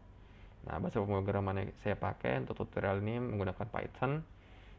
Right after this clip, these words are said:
database itu Postgre. Nah, ini lebih elaborate lagi. Jadi, apps kita tuh bakal ngecek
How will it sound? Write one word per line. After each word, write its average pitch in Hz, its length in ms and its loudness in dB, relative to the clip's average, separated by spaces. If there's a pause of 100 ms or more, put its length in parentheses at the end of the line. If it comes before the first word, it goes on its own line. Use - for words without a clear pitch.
database 95 480 2
itu 117 160 2
Postgre. - 480 -2 (2000)
Nah, 92 80 0
ini 123 320 4
lebih 110 320 4
elaborate 98 480 6
lagi. 113 560 4
Jadi, 123 400 2 (320)
apps - 160 0
kita - 240 2
tuh 123 160 2
bakal 98 240 4
ngecek 123 240 2